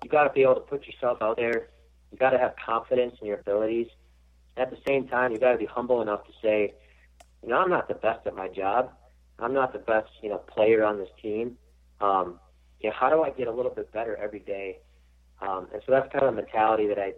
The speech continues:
that I have when I work for the Bucks, and, um, the same thing with, with, with, uh, Wisconsin Playmakers, which, which was just, how do, how do I start some camps, you know, myself? How do I start an A A U program that gives, you know,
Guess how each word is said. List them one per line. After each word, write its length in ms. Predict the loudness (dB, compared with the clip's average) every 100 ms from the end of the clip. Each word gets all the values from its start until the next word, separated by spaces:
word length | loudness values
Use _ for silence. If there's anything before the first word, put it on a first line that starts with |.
| -4
that 80 | -2
I 40 |
have 240 | 0 0 -2
when 80 |
I 80 | -4
work 200 | -6 -8
for 60 | -8
the 60 | -8
Bucks, 340 | 0 0 0 -10
and, 140 | -16 -16 _ _ _ _ _
um, 340 | -6 -6 -6 -12
the 100 | -12 -2
same 200 | 0 2
thing 180 | 2 2
with, 120 | 0 -6
with, 260 | -10 -10 -10 _
with, 260 | 2 4 6
uh, 140 | 4
Wisconsin 380 | 4 0 0 -2
Playmakers, 640 | -2 0 0 0 -2 -4
which, 100 | -8 -12 -12
which 160 | -6 0
was 100 | 0 2
just, 200 | 0 0 _ _ _ _ _ _ _ _
how 220 | -2 2
do, 60 | 2 2
how 60 |
do 140 | 0 0
I 60 | -6 -12
start 220 | -16 -16
some 80 | -20 -16
camps, 300 | -12 -12 -14 _ _
you 80 | -10
know, 100 | -8
myself? 540 | -8 -10 -4 -2 -2 -6 _ _
How 120 | -4
do 140 | -2 -2
I 60 |
start 280 | -4 -10 -8
an 100 | -6
A 40 |
A 180 | -6 -6 -8
U 100 | -10
program 520 | -8 -6 -4 -6 -8
that 200 | -12 -2
gives, 220 | -2 -2 -10 _ _ _ _ _ _ _ _ _
you 80 | -2
know, 180 | -2